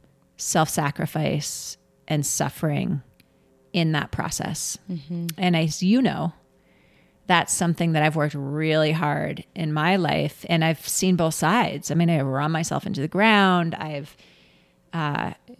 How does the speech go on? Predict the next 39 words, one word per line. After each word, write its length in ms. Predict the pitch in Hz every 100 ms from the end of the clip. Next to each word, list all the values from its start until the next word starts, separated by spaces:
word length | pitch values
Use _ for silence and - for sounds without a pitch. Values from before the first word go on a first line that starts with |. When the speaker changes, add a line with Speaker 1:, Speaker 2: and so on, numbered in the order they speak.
| _ - - _ - - _
Speaker 1:
sort 220 | - -
of 100 | 143
have 340 | - - 156 143
this, 460 | 135 - - - _ _
my 140 | 156 160
mom, 320 | 165 165 -
I, 100 | 170
you 100 | 170
know, 160 | 156 151 - _ _ _ _ _ _ _ _
my 120 | 180
mom 260 | 175 175 180
is 140 | 185
like 180 | 170 165
the 60 | -
Energizer 520 | 156 165 160 160 160
bunny 340 | 151 151 160 165
that's 220 | - -
inside 420 | 160 151 - 151
of 80 | 151
my 140 | 135 147
heart 320 | 160 185 - _
Speaker 2:
Yeah. 200 | 165 151 131
Speaker 1:
that 140 | -
runs 260 | 196 165 170
me. 280 | 190 247 - _ _ _
Speaker 2:
Yeah. 160 | 185 170
Speaker 1:
You 80 |
know, 200 | 185 196 - - -
I 60 | 214
wanna 180 | 214
be 160 | 214 -
like, 340 | 262 - - - _ - - - - -
I'm 120 | 202 196
often 300 | 180 - 196
like, 140 | 180
"Stop 300 | - 190 180
being 180 | 214 202
like 140 | 190
mom, 300 | 190 190 180